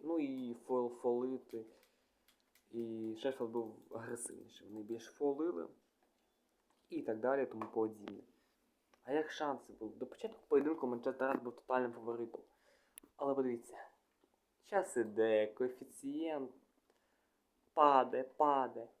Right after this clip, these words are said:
Але ось тут забуває Скотт Мактоміней. Коефіцієнт як підвищується. Але Шеффілд Юнайтед рахунок зрівнює, коефіцієнт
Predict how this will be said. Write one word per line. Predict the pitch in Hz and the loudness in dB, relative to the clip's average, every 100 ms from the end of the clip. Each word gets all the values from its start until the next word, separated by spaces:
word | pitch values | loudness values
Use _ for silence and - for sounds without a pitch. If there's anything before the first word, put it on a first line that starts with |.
| _ - | _ -4
Але | 127 117 | 0 2
ось | 113 | 0
тут | 127 117 | -2 0
забуває | 117 110 104 104 - | 2 2 0 0 -6
Скотт | - 98 101 110 | -2 0 0 -2
Мактоміней. | 104 - 123 117 110 107 | -10 -4 -2 -2 -4 -6
Коефіцієнт | 107 - 131 - 139 127 117 | -8 -8 -8 -2 4 4 2
як | 131 143 139 123 117 | -4 0 0 0 -2
підвищується. | - 127 135 143 139 - - - - _ _ _ _ _ _ - | -6 -4 -2 -2 -6 -8 -18 -20 -20 _ _ _ _ _ _ -4
Але | 139 143 | 2 2
Шеффілд | 143 143 135 135 | 2 -2 0 -2
Юнайтед | 135 135 131 | 0 -2 -4
рахунок | - 135 131 | -6 -4 -4
зрівнює, | 127 139 139 117 | -4 -6 -2 -2
коефіцієнт | 110 123 127 - 123 117 120 | -4 -8 -10 -14 -10 -8 -10